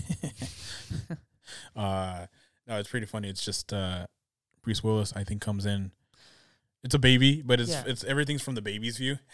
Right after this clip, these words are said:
Speaker 2: Dude, didn't he also pu-, come out in Pulp Fiction too?
Speaker 1: I wanna say that's John Travolta. Wait, no.
Speaker 2: No, that's,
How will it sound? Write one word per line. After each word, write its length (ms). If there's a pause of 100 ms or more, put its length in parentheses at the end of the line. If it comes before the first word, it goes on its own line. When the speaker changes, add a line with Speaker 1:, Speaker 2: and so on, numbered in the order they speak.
(160)
Speaker 2:
Dude, 160
didn't 180
he 100
also 220
pu-, 120
come 180
out 140
in 140
Pulp 180
Fiction 260
too? 220 (1080)
Speaker 1:
I 80
wanna 180
say 140
that's 200
John 240
Travolta. 460
Wait, 160
no. 160
Speaker 2:
No, 380
that's, 380